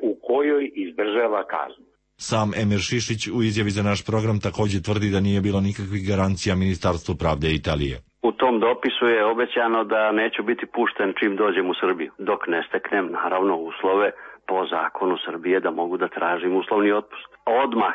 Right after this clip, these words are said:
Speaker 3: kad dođem iz Italije, naravno, niko neće da me pusti i to je i obećano. Znači, posljednja rečenica u tom dopisu glasi: „Šišić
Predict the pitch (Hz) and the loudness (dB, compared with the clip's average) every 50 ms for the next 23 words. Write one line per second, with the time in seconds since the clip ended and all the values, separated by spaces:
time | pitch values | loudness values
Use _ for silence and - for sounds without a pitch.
0 | - - 95 87 90 110 113 101 95 92 87 87 85 82 98 95 - - 107 101 | 0 -2 -2 0 2 0 2 2 2 0 2 0 0 0 -2 -2 0 0 2 2
1 | 98 92 87 85 80 82 85 90 95 101 110 95 85 82 - - 92 92 98 92 | 2 2 2 0 -2 0 0 0 2 2 0 0 -2 -4 -6 -4 -2 0 -2 -2
2 | - 104 95 95 95 92 - 107 95 - - - 87 - - 98 95 87 85 92 | 0 0 0 0 0 0 -2 -4 -4 -4 -6 -14 -14 -4 -2 0 0 2 2 0
3 | 98 101 98 - - - - - - _ _ _ - _ - - - - 80 78 | 0 0 -2 -4 -6 -12 -14 -14 -16 _ _ _ -20 _ -20 -20 -14 -12 -8 -2
4 | 87 104 104 98 87 - - - 87 78 - _ _ - 117 127 - - 127 113 | 0 2 2 2 0 -2 -4 -6 -8 -8 -8 _ _ 0 0 0 0 -2 -2 0
5 | 98 98 90 90 90 - - 104 104 104 101 - - 90 85 80 - 98 92 87 | 0 0 0 0 -2 -2 0 0 2 2 0 0 -2 -2 -2 -2 -2 0 0 2
6 | 82 85 85 80 - - 95 - - 95 90 95 90 82 78 80 - - - - | 2 0 0 0 -2 -4 -4 -4 -4 -4 0 0 0 2 0 -2 -6 -8 -12 -14
7 | - - - - - - _ _ - - - 110 110 117 127 127 - 113 - | -14 -14 -14 -14 -18 -20 _ _ -4 -2 0 2 4 4 4 2 2 0 -2